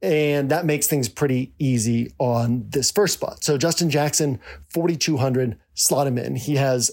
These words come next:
the second softest running back matchup that a running back can have against the Houston Texans. Uh, he is going to be the one A back. I actually think Joshua Kelly is going to get more work than the field is assuming here. But last week we saw Kelly play only thirteen snaps,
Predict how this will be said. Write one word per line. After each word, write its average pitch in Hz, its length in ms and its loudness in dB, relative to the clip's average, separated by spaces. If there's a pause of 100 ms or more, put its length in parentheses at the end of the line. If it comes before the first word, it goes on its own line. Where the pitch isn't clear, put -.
the 127 280 0
second 175 320 0
softest 151 580 0 (320)
running 151 280 0
back 143 180 0
matchup 139 400 0
that 131 120 -2
a 123 100 -2
running 139 300 0
back 131 360 -2
can 120 100 0
have 180 380 0
against 139 260 -2
the - 60 -4
Houston 127 340 0
Texans. 175 540 0 (480)
Uh, 143 240 2
he 160 600 0
is 139 600 2
going 165 240 0
to 151 80 0
be 143 180 0
the 131 100 0
one 143 360 0
A 147 220 0
back. 131 340 0
I 143 100 0
actually 139 220 0
think 135 160 0
Joshua 127 320 -2
Kelly 156 260 0
is 131 140 0
going 135 160 -2
to 127 80 0
get 127 100 -2
more 170 320 0
work 156 360 0
than 139 120 0
the 123 80 0
field 147 400 -2 (380)
is 143 120 2
assuming 202 380 2
here. 185 180 2
But 147 300 0 (220)
last 190 280 0
week 165 280 -2
we 151 120 0
saw 147 360 2
Kelly 147 360 -2
play 139 320 -2
only 170 260 0
thirteen 143 380 -2
snaps, 147 460 -2